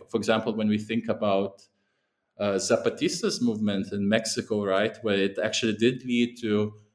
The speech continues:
somewhat productive forms of mobilization, contestation, and politicization of extractivism. Uh, I don't have enough expertise on that to, to kind of, <laughs> I don't, yeah,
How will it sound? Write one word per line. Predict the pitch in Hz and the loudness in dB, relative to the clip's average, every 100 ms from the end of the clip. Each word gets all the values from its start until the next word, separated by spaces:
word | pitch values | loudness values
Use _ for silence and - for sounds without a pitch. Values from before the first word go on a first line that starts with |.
| - | -6
somewhat | - 135 131 127 123 | 0 0 2 0 -2
productive | 131 107 117 - 170 - | -2 0 0 0 -2 0
forms | 117 110 110 | 0 2 2
of | - 98 - - | 0 -2 -6 0
mobilization, | 107 107 107 104 101 113 117 - 110 | 2 2 2 2 2 2 0 0 -2
contestation, | 110 104 101 - - 101 101 - 104 98 | 0 2 0 -2 4 4 4 0 0 0
and | 101 | 0
politicization | 110 107 104 101 101 113 - 123 110 | 2 2 2 -2 0 0 0 -2 0
of | 98 - | 0 -2
extractivism. | - - - 92 - 101 101 104 107 113 - _ _ _ _ _ _ 101 | -8 -6 -2 -2 -4 -12 -12 -10 -10 -10 -12 _ _ _ _ _ _ -4
Uh, | 101 98 98 92 - _ - - _ _ _ - _ _ _ _ - | 0 2 0 -2 -10 _ -16 -16 _ _ _ -20 _ _ _ _ -4
I | 110 | 0
don't | 123 | 2
have | 120 117 | 2 2
enough | 120 117 117 | 2 0 0
expertise | 117 - 107 - 120 117 | -4 0 0 2 0 2
on | 107 104 | 0 2
that | 101 104 - - 101 - - | 2 0 -4 -10 -10 -10 -2
to, | 110 107 110 | 0 0 -2
to | 113 | -6
kind | - 117 | 0 0
of, | 113 - - - - - - - - - | 0 -2 -10 -10 -8 -10 -12 -18 -20 -20
<laughs> | _ _ - _ | _ _ -20 _
I | 131 | -4
don't, | 135 143 123 - | 0 2 2 0
yeah, | 120 110 107 | 0 2 0